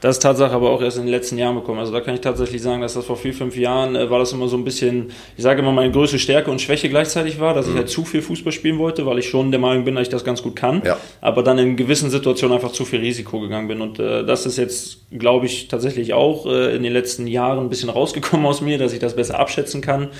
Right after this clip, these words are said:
Speaker 1: äh, wann man was macht. Aber ja gut, zum Stadionrasen braucht man nicht viel sagen. Der ist halt so, wie er ist, und
Speaker 2: Ja.
Speaker 1: muss man annehmen.
Speaker 2: Muss man annehmen, ja.
Speaker 1: Und, äh, gerade was auch du am Anfang gesagt hattest, als, als Mene dann ja auch übernommen hatte in dem Winter, da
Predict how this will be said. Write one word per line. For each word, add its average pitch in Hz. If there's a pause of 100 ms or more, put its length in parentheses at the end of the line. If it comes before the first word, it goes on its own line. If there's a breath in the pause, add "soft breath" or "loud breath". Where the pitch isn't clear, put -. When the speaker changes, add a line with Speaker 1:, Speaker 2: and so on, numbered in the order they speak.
(220 loud breath)
Speaker 1:
äh, 127 (180)
wann 131
man 127
was 131
macht. 131
Aber 117 (480 loud breath)
ja 120
gut, 120
zum 113
Stadionrasen 117
braucht 117
man 117
nicht 113
viel 113
sagen. 143 (400)
Der 113
ist 120
halt 113
so, 113
wie 117
er 107
ist, 147
und -
Speaker 2:
Ja. 98
Speaker 1:
muss 92
man 113
annehmen. 147
Speaker 2:
Muss 110
man 107
annehmen, 92
ja. 82
Speaker 1:
Und, 131
äh, 120
gerade 123
was 127
auch 123
du 135
am 131
Anfang 139
gesagt 139
hattest, 135
als, 123
als 120
Mene 131
dann 123
ja 120
auch 135
übernommen 139
hatte 143
in 139
dem 135
Winter, 147
da 127